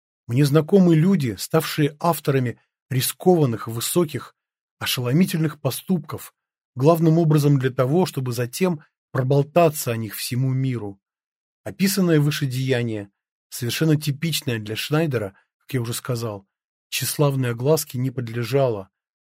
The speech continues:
и не служило никаким внешним целям. Оно лишь утоляло некую подсознательную жажду, подразумевая заведомо нелегальный принцип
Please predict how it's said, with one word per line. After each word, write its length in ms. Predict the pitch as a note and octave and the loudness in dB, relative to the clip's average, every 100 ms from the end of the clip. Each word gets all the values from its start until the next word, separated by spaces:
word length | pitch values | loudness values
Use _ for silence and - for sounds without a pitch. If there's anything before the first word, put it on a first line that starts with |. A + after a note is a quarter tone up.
| - | 0
и 80 | D3+ | 2
не 140 | D#3+ | 2
служило 640 | D3 C#3+ B2 A#2+ G#2+ G2 - | 2 0 0 -4 -6 -8 -8
никаким 460 | B2 A2 G2+ - C#3 | -8 -6 -6 -4 -4
внешним 520 | G#2 G#2+ A2 A#2+ G#2+ | -4 -8 -8 -10 -12
целям. 500 | - A2 G2 F#2+ F#2+ _ _ _ _ _ _ | -12 -10 -10 -12 -14 _ _ _ _ _ _
Оно 220 | - C3+ E3 | -2 2 4
лишь 300 | D3+ - - _ _ | 2 -2 -14 _ _
утоляло 480 | C#3+ D3 C3 D#3+ D#3+ | -4 0 2 4 4
некую 440 | C3+ D3+ D3+ D3 B2+ | 4 2 2 0 0
подсознательную 800 | C#3 - B2+ B2+ D#3+ D3+ C3+ A#2+ | -6 -4 -4 0 -2 0 -2 -2
жажду, 580 | G#2+ D#3 D3 A#2+ G2 _ _ _ _ _ | 0 0 0 -4 -12 _ _ _ _ _
подразумевая 640 | A#2+ B2 A#2 B2+ B2+ C3+ | -6 -4 -2 -2 0 -2
заведомо 500 | A#2+ A#2+ D3+ E3+ D#3 | -2 0 0 2 4
нелегальный 580 | C#3+ C#3 C3 C3+ C3 C3 | 4 2 2 2 2 -2
принцип 520 | A#2+ B2 B2 - G2+ | -4 -6 -6 -8 -12